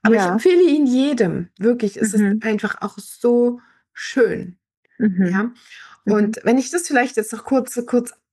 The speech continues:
Speaker 1: ähm, anmerken darf, in meiner letzten Weiterbildung, also ich bilde halt auch Linkshänderberater aus und die liebe Claudia <laughs>
Speaker 2: Ja.
Speaker 1: ist auch mit dabei bei der
Speaker 2: Ja.
Speaker 1: nächsten Runde.
Speaker 2: <laughs> Ich freue mich auch
Speaker 1: Genau,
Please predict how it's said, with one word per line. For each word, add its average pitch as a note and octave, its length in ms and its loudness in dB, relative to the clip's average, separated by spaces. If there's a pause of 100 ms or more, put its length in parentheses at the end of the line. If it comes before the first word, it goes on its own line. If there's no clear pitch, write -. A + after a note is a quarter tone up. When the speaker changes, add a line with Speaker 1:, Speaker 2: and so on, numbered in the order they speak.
(640)
Speaker 1:
ähm, G3+ 520 0
anmerken A#3+ 400 0
darf, G3 200 0
in A#3 60 2
meiner A#3+ 320 0 (240)
letzten A#3 500 -2
Weiterbildung, G3+ 840 -2 (680)
also F#3+ 340 -4
ich - 160 -12
bilde C#4 260 2
halt F#3 220 -2
auch F3 100 -6
Linkshänderberater F3+ 1040 -2
aus C4 280 0
und G3+ 180 -4
die F#3+ 40 -2
liebe F3+ 240 2
Claudia E3 840 -2 (180)
<laughs> B3+ 140 0 (540)
Speaker 2:
Ja. D#4 600 2
Speaker 1:
ist - 140 -6
auch - 280 2
mit F4+ 200 2
dabei C#4 640 2 (120)
bei F4 80 2
der G3+ 140 0
Speaker 2:
Ja. E4+ 140 2
Speaker 1:
nächsten D4+ 280 2 (120)
Runde. A#3+ 500 2 (220)
Speaker 2:
<laughs> G4 560 -2
Ich F4+ 200 0
freue C#4+ 280 2
mich C4 240 0
auch G3 120 0
Speaker 1:
Genau, F#3 140 -2